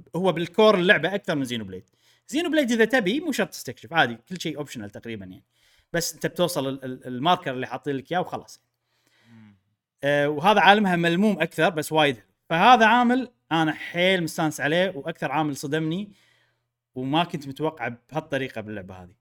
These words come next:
Speaker 1: فقاعد أروح منطقة، أروح منطقة كذي شوي مفتوحة، لا، قاعد أمسحها.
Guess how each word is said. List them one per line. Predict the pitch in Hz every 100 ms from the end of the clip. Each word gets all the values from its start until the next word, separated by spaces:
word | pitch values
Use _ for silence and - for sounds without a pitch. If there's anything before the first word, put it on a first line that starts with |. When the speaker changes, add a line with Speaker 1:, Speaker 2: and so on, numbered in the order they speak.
| _ _ _ _ -
Speaker 1:
فقاعد | 123 123 131 127
أروح | 143 151 123
منطقة، | 143 139 165 147 180
أروح | 131 117
منطقة | 131 135 107
كذي | - 113 110 -
شوي | - 135
مفتوحة، | 123 143 135 208
لا، | 175 202 104
قاعد | 113 113 113 - -
أمسحها. | 127 185 - 95